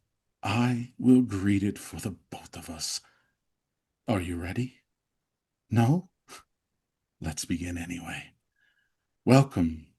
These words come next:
dear Tom, to the end. And that's it.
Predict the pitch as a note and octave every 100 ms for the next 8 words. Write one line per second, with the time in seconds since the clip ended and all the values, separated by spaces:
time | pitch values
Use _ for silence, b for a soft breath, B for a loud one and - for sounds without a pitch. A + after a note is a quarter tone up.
0 | - - E2+ E2 - - - F#2 F2+ E2+
1 | - _ _ _ _ _ _ _ _ _
2 | - F#2 E2+ F2+ - G2+ F2 D#2+ F2 -
3 | - - _ _ _ _ _ _ _ _
4 | _ _ _ _ _ _ _ _ _ -
5 | F2+ F2 B2+ -